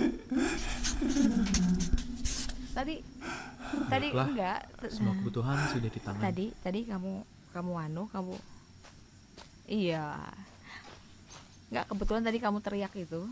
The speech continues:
Speaker 2: Besok baru akan saya mulai nih membereskan rumahnya.
Speaker 1: Kamu teriak tadi, di sini juga mati kan, tahu-tahu lampunya kan. Percaya nggak aku ngapain? Tutup mata. Ini harusnya, ya,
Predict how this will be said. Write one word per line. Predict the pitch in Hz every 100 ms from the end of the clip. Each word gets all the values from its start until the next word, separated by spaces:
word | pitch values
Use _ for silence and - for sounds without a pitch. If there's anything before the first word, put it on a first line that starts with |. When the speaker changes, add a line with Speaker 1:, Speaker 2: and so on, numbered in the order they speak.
| 247
Speaker 2:
Besok | 120 110 147 151 -
baru | 131 107 104
akan | 110
saya | 110 117
mulai | 139 123
nih | 117 117
membereskan | 123 117 117 113 - 120
rumahnya. | 117 117 113 117 117 - - - - -
Speaker 1:
Kamu | - 190 185
teriak | 185 190 170
tadi, | - 165 190
di | - - - 190
sini | 202 196
juga | 233 196 - -
mati | 196 185 -
kan, | 214 220
tahu-tahu | 196 190
lampunya | 196 185 190 175
kan. | 165 170 180 - - - - - - - - -
Percaya | 202 202 202
nggak | 165 151
aku | 170 -
ngapain? | 170 170 156 147 - - - - - - -
Tutup | 180 -
mata. | 180 - - - - - - - - - - - - - - -
Ini | 214
harusnya, | 220 233 - -
ya, | 165 156